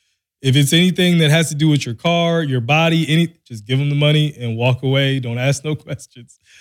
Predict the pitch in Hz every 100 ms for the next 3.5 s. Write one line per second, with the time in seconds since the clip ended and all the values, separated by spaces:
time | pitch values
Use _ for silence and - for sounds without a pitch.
0 | _ - - 123 131 143 131 127 117 120
1 | 123 123 120 117 147 117 123 113 - 104
2 | 95 - _ _ - 127 117 123 123 113
3 | 110 - 120 117 127